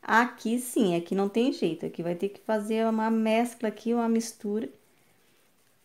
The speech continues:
Pra suavizar aqui, ó. Tá? Aqui não tem como, né? Agora eu lavo aqui o pincel novamente.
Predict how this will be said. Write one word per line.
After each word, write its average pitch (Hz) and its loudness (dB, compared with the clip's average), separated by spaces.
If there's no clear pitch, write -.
Pra 196 4
suavizar 190 2
aqui, 190 -4
ó. 156 -8
Tá? 151 -10
Aqui 170 -10
não 165 -6
tem 175 -2
como, 185 -2
né? 196 -4
Agora 160 -10
eu 160 -8
lavo 156 -8
aqui 170 -14
o 160 -14
pincel 170 -12
novamente. 208 -8